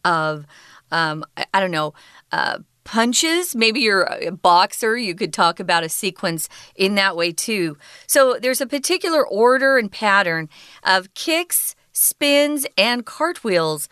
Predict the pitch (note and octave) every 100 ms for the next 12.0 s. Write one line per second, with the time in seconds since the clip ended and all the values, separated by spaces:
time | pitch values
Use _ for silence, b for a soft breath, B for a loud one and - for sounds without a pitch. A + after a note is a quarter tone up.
0 | b b b - A#4 E4+ F#4+ F#4+ E4 C4
1 | A#3 A3 A#3 B3 B3 C4 B3 D4+ E4 A3+
2 | B3 A#3+ B3+ F#3+ E3+ F#3+ - B B B
3 | - G3 F3+ E3+ E3+ - G3 G3+ G3+ G3
4 | F3+ F3 - B3 A#3+ B3 C#4 C#4 - G#3+
5 | A#3 A3+ - B3 C#4+ - - B B B
6 | G#3+ A3+ A3+ B3+ D#4 D4 B3+ A#3+ _ b
7 | b _ G3 F#3+ F3+ F3+ - _ _ -
8 | C4 A#3+ F#3+ G#3 G#3 A3+ C4+ B3+ G#3 A3
9 | A3+ G3 E3+ F3 F3+ F3+ - - F4 E4+
10 | G#3+ F3 F3+ G3+ - D#4 C#4 - C4 G3+
11 | F#3 F#3 E3+ - F3 - D#3+ D3 C#3+ -